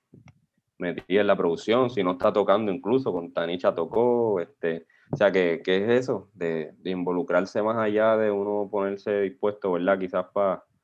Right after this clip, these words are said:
pa llenar esa parte de, de la música, sino, pues, entender también que hay unos proyectos detrás y una,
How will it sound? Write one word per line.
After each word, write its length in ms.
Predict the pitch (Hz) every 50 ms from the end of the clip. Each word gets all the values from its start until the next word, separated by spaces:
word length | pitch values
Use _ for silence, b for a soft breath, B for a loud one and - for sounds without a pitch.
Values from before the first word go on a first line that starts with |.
| _ _ _ _ _ _
pa 120 | - 82 82
llenar 300 | 87 85 82 82 80 85
esa 220 | 90 90 98 92
parte 360 | 87 95 95 98 95 - -
de, 520 | 101 98 98 92 90 87 82 80 80 - - _ _ _ _ _ _ _ _ _ _ _ _ _ _ _ _ _ _ _ _
de 180 | - 90 87 87
la 120 | 90 87
música, 480 | 85 98 123 135 135 135 110 95 92 87
sino, 260 | 87 87 82 87 95
pues, 140 | 104 107 104
entender 440 | 101 95 - 85 82 80 87 90 87
también 360 | 98 98 98 98 104 107 98
que 80 | -
hay 140 | 90 80 80
unos 220 | 82 87 90 92 90 _ _ _ _ _ _
proyectos 460 | - 80 85 87 87 87 - - 90
detrás 380 | 90 85 76 78 85 92 101 98
y 60 | 90
una, 340 | 82 80 80 82 82 78 78